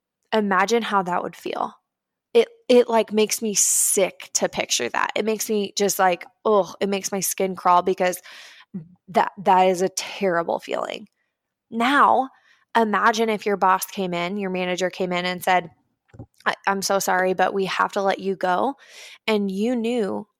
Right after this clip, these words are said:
that, sure, that's a bummer, but guess what? You have eight months of expenses sitting in a savings account. So you knew that from today, for eight months, you're good.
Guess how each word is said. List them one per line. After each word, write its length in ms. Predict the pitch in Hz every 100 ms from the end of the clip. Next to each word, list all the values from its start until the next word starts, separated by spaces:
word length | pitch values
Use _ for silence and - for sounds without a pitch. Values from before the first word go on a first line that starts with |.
| _
that, 300 | 202 190 185 - _ _ _ _ _ 92 _ -
sure, 480 | - 214 220 190 196
that's 320 | 175 208 -
a 40 | 208
bummer, 500 | 185 208 185 - - _ _ -
but 220 | 220 208
guess 280 | 208 202 208
what? 300 | 196 - 175
You 100 | 208
have 120 | 202 - _
eight 320 | 233 269 -
months 840 | 196 180 180 180 190 202 - - - _ _ -
of 140 | 190
expenses 920 | 185 - - - 175 170 196 220 240 - _ _ _ _
sitting 380 | - 202 185 185
in 100 | 175
a 60 |
savings 380 | 170 - - 202 -
account. 280 | - - - _ _ _ - -
So 140 | 220
you 260 | 208 214 277
knew 440 | 285 254 190 196 _ -
that 260 | 196 185 - - _ -
from 260 | 214 226 233
today, 640 | 226 202 185 202 240 247 _ _ _ _ -
for 200 | 202 - _ _
eight 360 | 233 254 285 - _
months, 960 | 190 185 190 196 196 196 - - - - _ _ _ _ _ _
you're 180 | 202 190
good. 300 | 165 -